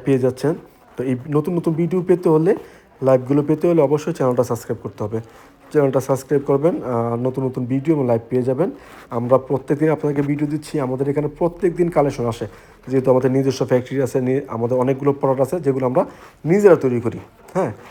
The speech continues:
আর কিছু কিছু প্রোডাক্ট আছে যেগুলো আমরা নিজেরা তৈরি করতে পারি না, যেমন ইন্ডিয়ান প্রোডাক্টগুলো বা, আহ, জর্জেট প্রোডাক্টগুলো, ওগুলো আমরা নিজেরা তৈরি করতে পারি না। তো ওইগুলো কিন্তু আমরা, আমরা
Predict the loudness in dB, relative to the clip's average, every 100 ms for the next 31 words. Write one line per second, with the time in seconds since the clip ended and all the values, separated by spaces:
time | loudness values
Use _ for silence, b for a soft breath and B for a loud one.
0 | B -4 -2 -2 -2 -2 0 2 2 2
1 | 0 2 2 2 2 2 2 0 -2 -2
2 | -2 0 0 2 2 2 2 0 -2 -2
3 | -4 -4 B B B -2 2 2 0 -2
4 | 0 -2 0 0 2 0 -2 0 0 0
5 | -2 -4 -2 -2 -2 0 -2 -2 -2 -2
6 | -2 0 2 2 0 -6 B B B 0
7 | 2 4 2 0 2 2 2 0 0 2
8 | 2